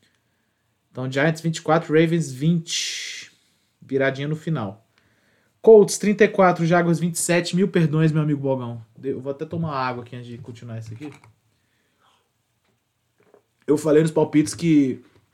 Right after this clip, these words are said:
o Jaguars ia passar o carro como sempre, né? Mas esse é um jogo que ganha quem joga em casa. Como o Bogão me lembrou, depois de me chamar de vagabundo, canalha e safado.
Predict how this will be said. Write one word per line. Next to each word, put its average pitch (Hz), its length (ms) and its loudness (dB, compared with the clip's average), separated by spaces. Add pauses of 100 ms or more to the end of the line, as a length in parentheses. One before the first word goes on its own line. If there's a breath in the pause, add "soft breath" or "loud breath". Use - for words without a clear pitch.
(280)
o 135 120 -6
Jaguars 139 260 2
ia 151 80 0
passar 147 300 -4
o 139 40 -2
carro 139 220 -6
como 139 180 -10
sempre, 160 320 -6
né? 156 220 -6
Mas 143 200 -6
esse 151 180 -4
é - 20 0
um 151 100 -2
jogo 143 220 -2
que 151 160 -16
ganha 143 260 -6
quem 156 160 -8
joga 151 200 -4
em 160 40 -2
casa. 143 400 -6 (880)
Como 131 160 -6
o - 20 -4
Bogão 127 320 -4
me 131 120 -6
lembrou, 131 320 -4
depois 135 240 -4
de 139 60 -8
me 131 60 -6
chamar 127 240 -4
de 123 80 -6
vagabundo, 123 480 -4
canalha 120 420 -4
e 113 40 -6
safado. 127 560 -6